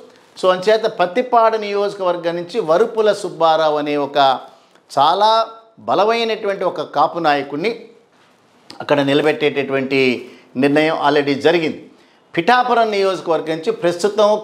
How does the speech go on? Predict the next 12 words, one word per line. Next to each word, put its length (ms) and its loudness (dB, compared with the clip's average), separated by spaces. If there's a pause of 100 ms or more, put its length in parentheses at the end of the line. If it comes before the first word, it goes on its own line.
కాకినాడ 720 2 (460)
పార్లమెంటు 480 0
సభ్యురాలుగా 800 0
ఉన్నటువంటి 540 -4
వంగా 440 0
గీత 520 -4
మరొక 300 -2
కాపు 320 0
నాయకురాలు, 680 0
చాలా 220 2
నిజాయితీ 580 0
పరులైనటువంటి 1000 -4